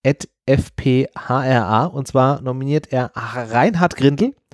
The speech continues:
für seine Aussage, Achtung, ich zitiere, also abgeschrieben von, von der Sportschau: „Wenn wir bei fünfundneunzig Prozent richtigen Entscheidungen sind und dann noch sagen,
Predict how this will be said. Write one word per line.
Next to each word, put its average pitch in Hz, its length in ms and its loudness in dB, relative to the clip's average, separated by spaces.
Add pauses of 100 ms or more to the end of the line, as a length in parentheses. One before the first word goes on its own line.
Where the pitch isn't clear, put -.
(520)
für 147 220 2
seine 135 320 2
Aussage, 135 580 0
Achtung, 147 340 -4
ich 135 160 -14
zitiere, 135 540 -2 (280)
also 107 320 -6
abgeschrieben 120 760 -4
von, 110 260 -8
von - 180 -8
der 107 80 -2
Sportschau: 110 420 -4 (760)
„Wenn 131 180 0
wir 139 140 4
bei 123 160 2
fünfundneunzig 170 800 -2
Prozent 139 380 -4
richtigen 151 400 -2
Entscheidungen 123 500 -2
sind 95 300 -8
und 113 160 -6
dann 139 140 0
noch 175 120 -2
sagen, 131 440 0